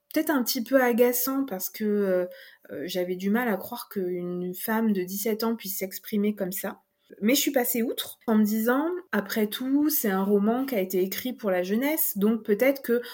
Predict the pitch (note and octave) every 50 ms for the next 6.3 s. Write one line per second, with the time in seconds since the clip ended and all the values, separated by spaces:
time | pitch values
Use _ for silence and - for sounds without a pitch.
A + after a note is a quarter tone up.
0 | - - - F#3 G3 F#3+ G3 - C4 B3+ - - - G#3+ G#3 G3+ G3+ - - C4+
1 | C#4 D#4 D#4 - - A3+ F#3+ F3+ F3+ F#3+ G3+ A3 A#3 A#3 A#3 A#3+ B3 B3+ B3+ B3+
2 | - - - - - - _ - F3 F3 F3 F3 F3 E3+ E3+ F3 F3+ F3+ F3+ F3
3 | F3 E3+ E3+ F3+ F3+ F3+ F#3 G#3+ A3+ A3 - A3 G#3+ A3+ A#3+ G3+ F#3+ F#3+ G3 -
4 | - C#4 D4+ D#4+ E4+ D4 C4+ - - - - - _ - - - - - G3 -
5 | - - G#3+ G#3 F3+ - - G#2 G3+ G3+ G3 A#3 A#3+ - - C#4+ C#4 C#4 - A3+
6 | G3 G#3 G3+ - -